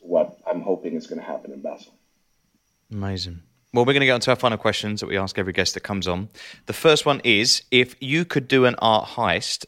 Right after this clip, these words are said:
Speaker 2: but we'd like to make it B M W centric. So if you could do a B M W art car heist, and you just mentioned Jenny Holzer, but obviously there's been, like,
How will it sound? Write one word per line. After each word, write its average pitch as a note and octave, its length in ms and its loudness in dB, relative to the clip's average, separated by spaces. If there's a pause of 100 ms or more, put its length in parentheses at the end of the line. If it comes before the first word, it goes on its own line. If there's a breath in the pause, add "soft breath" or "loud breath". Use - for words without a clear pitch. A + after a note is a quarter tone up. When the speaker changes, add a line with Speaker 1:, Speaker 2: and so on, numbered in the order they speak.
Speaker 2:
but A#2 300 2
we'd C#3 180 4
like D#3+ 280 2
to C3 260 2
make A#2 260 0
it G#2+ 100 0
B C3 120 4
M A#2+ 80 2
W G#2+ 320 2
centric. E2+ 520 -6
So G#2+ 140 -2
if G#2 140 -2
you B2 100 -8
could C3+ 120 -8
do B2 120 2
a G#2 60 4
B A#2+ 260 2
M A2 100 -2
W G#2 440 0 (100)
art A2+ 380 0
car E2+ 280 2
heist, D#2 380 -4
and G2 100 -4
you G2 60 0
just G#2+ 220 -2
mentioned G#2+ 340 -2
Jenny F#2+ 220 0
Holzer, A2+ 520 2
but G#2 60 2
obviously G2 240 0
there's F#2+ 140 -2
been, F#2+ 160 -2
like, F#2 160 0